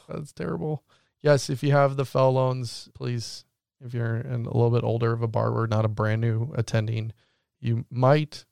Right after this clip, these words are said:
have those. And please, please, please, please look at your loans. The qualifying payments, so it's a hundred and twenty payments or ten years, but they don't have to be consecutive. So just a heads up on that.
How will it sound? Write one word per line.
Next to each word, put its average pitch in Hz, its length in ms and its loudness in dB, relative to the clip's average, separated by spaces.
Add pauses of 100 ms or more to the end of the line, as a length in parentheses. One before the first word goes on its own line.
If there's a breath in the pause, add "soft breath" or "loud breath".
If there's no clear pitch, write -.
(100)
have 185 240 -2
those. 107 400 -2 (120)
And 113 340 -2 (280)
please, 120 540 -2
please, 147 220 -2
please, 131 180 0
please 113 280 0
look 120 160 0
at 123 120 -6
your 120 80 0
loans. - 320 -4 (520)
The 135 440 4
qualifying 147 480 4
payments, 139 560 -4 (380)
so 127 200 2
it's 120 160 -2
a 127 60 4
hundred 143 220 0
and 135 100 -2
twenty 135 260 0
payments 131 420 -2
or 113 120 -2
ten 123 340 -2
years, 120 460 -2 (320)
but 123 100 -4
they 139 80 2
don't 143 160 4
have 143 120 2
to 143 60 -4
be 147 120 -2
consecutive. 143 720 0 (180)
So - 160 -20
just 113 220 -6
a 123 40 4
heads 120 200 2
up 127 160 0
on 147 120 2
that. 120 260 0